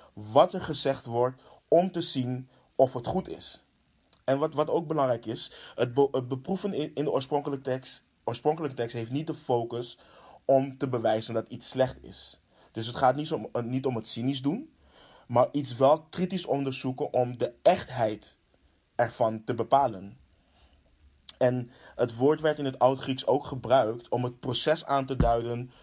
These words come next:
waarin de zuiverheid en waarden van metalen werden geanalyseerd.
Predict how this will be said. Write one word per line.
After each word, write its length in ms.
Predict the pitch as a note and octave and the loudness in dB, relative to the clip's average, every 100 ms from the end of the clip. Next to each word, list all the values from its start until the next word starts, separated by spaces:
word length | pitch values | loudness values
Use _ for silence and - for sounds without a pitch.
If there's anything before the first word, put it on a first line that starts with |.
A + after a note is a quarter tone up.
| - - _ | -20 -20 _
waarin 320 | A2+ A#2 A#2+ | 2 2 -2
de 60 | |
zuiverheid 840 | G#2+ - C3 C3+ D3+ C3 A2+ A#2 A#2+ | -4 4 6 6 2 -2 2 2 0
en 240 | A2+ G2+ | -8 -4
waarden 440 | A2 A2+ A#2+ A#2 | 0 2 0 -6
van 300 | A#2+ A#2 A2 - - - | -2 -2 -2 -10 -20 -4
metalen 640 | A#2 A2+ - B2+ C#3 A#2+ | -2 0 4 4 4 0
werden 240 | A2 G#2+ G#2 | -2 -4 -6
geanalyseerd. 800 | G2+ G#2 G#2 G2+ G#2 E2+ - | -6 -6 -8 -8 -8 -10 -14